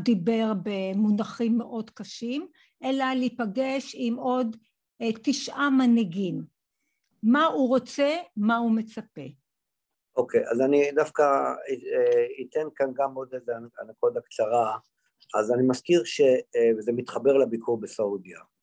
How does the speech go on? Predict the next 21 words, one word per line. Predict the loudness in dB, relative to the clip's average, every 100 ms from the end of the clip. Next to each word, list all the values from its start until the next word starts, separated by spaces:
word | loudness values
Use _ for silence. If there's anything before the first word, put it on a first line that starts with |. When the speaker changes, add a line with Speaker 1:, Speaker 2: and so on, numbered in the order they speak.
| _ _ _ _ _ _ _ _ _
Speaker 2:
כשהוא | -2 2 4
עלה | 4 0
לשלטון, | -2 -6 -16 -4 -2 -2
אחד | -4 -6 -6
מהנושאים | -4 -4 -2 -4 -6 -8 -4 -4 -4 0 0 0
במערכת | -2 -4 -6 -4
הבחירות | -6 -4 -2 0 -2 -2
שלו, | -2 0 0 -2 -6 _ _ _ _ -8
היה | -4 -2
כמובן | -2 -4 -4 -4 -4
נושא, | -6 -8 -4 0 0 -2 -4 -10
אה, | -14
זכויות | -12 -4 -2 -2 -4
האדם, | -6 -4 -2 -2 -6 -12 _ _
שהתקיפה | -14 -12 -12 -10 -10 -6 -6 -2 0
המרכזית | 0 -2 -4 -4 0 0 0 -4 -14
הייתה | -12 -2 0 2 0 -4
של | -12 -12 -10 -10
מוחמד | -6 -2 -2 0
בן | -2
סלמן, | -2 -4 -4 -2 -2